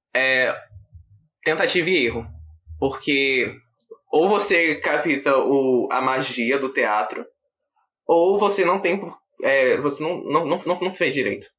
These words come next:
Então, mas a Fernanda fez direitíssimo, e a Cláudia Raia disse que foi um prazer assistir, que ela veio trazendo energia, crescendo o corpo até chegar no auge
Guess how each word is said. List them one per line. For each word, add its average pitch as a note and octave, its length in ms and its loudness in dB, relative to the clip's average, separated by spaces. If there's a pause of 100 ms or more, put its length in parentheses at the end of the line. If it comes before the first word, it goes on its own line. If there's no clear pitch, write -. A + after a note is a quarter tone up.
(360)
Então, C3+ 320 -4 (200)
mas F3+ 400 -2
a C3+ 120 -2
Fernanda D#3 380 0
fez D3+ 260 0
direitíssimo, F3 720 2 (260)
e C3 60 -2
a C3 60 -2
Cláudia F#3+ 360 2
Raia D3+ 460 0 (240)
disse D#3+ 220 2
que - 80 -4
foi E3 180 2
um D#3 160 -2
prazer D#3 460 0
assistir, C#3+ 640 -2 (400)
que D3+ 120 0
ela E3 180 2
veio D#3+ 200 0
trazendo C#3+ 420 0
energia, D#3+ 760 2 (220)
crescendo E3 640 0
o E3 60 -2
corpo C#3+ 320 2
até D#3 240 0
chegar - 460 -2
no F3 160 2
auge C3+ 600 2